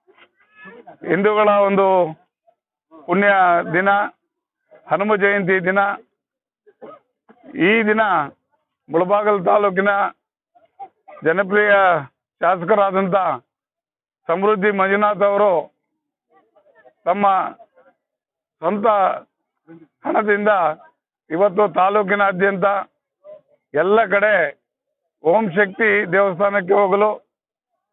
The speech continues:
ಎಲ್ರಿಗೂ ಕೂಡ ಅವಕಾಶವನ್ನ ಇವತ್ತು ಕಲ್ಪಿಸುತ್ತಾ ಇದ್ದಾರೆ. ಹೋದ ವರ್ಷ ಏನು ಓಂ ಶಕ್ತಿ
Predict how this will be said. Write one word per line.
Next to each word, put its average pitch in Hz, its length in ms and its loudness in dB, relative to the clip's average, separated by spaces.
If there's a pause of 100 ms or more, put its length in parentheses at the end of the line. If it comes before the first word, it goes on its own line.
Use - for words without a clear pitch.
(140)
ಎಲ್ರಿಗೂ 202 380 2 (160)
ಕೂಡ 208 120 2 (1200)
ಅವಕಾಶವನ್ನ 202 640 0
ಇವತ್ತು 190 200 0 (100)
ಕಲ್ಪಿಸುತ್ತಾ 190 540 -2
ಇದ್ದಾರೆ. 185 280 2 (1600)
ಹೋದ 220 180 2 (120)
ವರ್ಷ 196 180 -2 (1300)
ಏನು 214 280 2 (440)
ಓಂ 220 100 2 (100)
ಶಕ್ತಿ 208 260 0